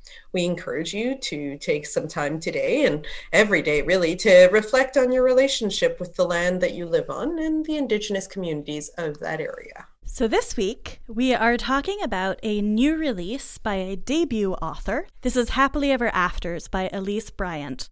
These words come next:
Speaker 2: This book, I think, has gotten a lot of buzz. I feel like I've seen it on a lot of lists. It's been pretty anticipated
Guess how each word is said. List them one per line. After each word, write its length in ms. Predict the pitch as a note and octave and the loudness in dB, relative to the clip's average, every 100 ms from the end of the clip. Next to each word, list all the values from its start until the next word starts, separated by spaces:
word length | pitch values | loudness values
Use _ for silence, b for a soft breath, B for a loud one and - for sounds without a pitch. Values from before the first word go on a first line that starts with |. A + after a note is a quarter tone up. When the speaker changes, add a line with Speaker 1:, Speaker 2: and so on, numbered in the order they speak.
| - | -4
Speaker 2:
This 300 | G3 A#4 - | 0 0 2
book, 480 | - D4 - - - | 4 4 4 -4 -10
I 440 | - - G#3 D4+ F4+ | -10 -2 6 8 6
think, 480 | - - A#3+ G3+ - | 2 0 2 2 0
has 200 | G#3 F3 | -2 0
gotten 320 | G3+ G3 F#3+ | 2 2 0
a 60 | |
lot 200 | E3+ E3 | -2 -4
of 200 | F3 E3+ | -6 -6
buzz. 260 | E3+ G#2+ - | -6 -4 -4
I 100 | F#3 | -2
feel 200 | - A3+ | 2 2
like 160 | A#3+ A#3+ | 2 2
I've 160 | A3+ | -2
seen 200 | - G3 | -2 -2
it 120 | F#3 | -2
on 100 | F#3 | -2
a 80 | F#3 | -2
lot 220 | F3+ F3 | -2 -2
of 80 | F3+ | -2
lists. 420 | G3+ A#3+ A#3 - | 0 0 0 -6
It's 140 | G3 - | -10 -6
been 200 | G#3 F#3+ | -4 -2
pretty 240 | G#3+ F#3 | -2 -4
anticipated 1000 | F3 F3+ F3+ - - F3 F3 D#3+ - F#3 | -6 -8 -8 -10 -6 -4 -4 -6 -8 -10